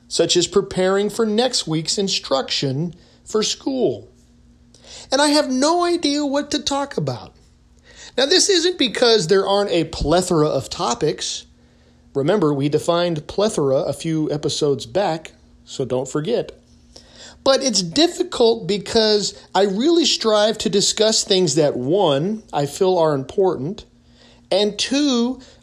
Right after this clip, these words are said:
aren't being discussed by everyone else. Even though we dive into politics here on this podcast, I honestly try to avoid overtly political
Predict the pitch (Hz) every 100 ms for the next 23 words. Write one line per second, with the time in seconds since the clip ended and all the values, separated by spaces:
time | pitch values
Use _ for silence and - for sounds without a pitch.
0 | - 220 247 - 170 202 208 208 196 -
1 | 156 165 - 165 170 135 131 156 156 190
2 | 220 240 226 139 - - - - _ _
3 | _ _ - _ - - - - 302 339
4 | 302 269 240 226 151 190 208 208 196 175
5 | - - 208 190 143 - 127 - 175 165
6 | 147 147 143 - 220 196 - 127 127 -
7 | 185 175 214 269 240 220 - 180 185 185
8 | 208 208 156 147 233 254 165 147 165 -
9 | - - 175 175 151 135 175 214 - 226
10 | 226 226 - - - - 165 143 156 160
11 | 196 202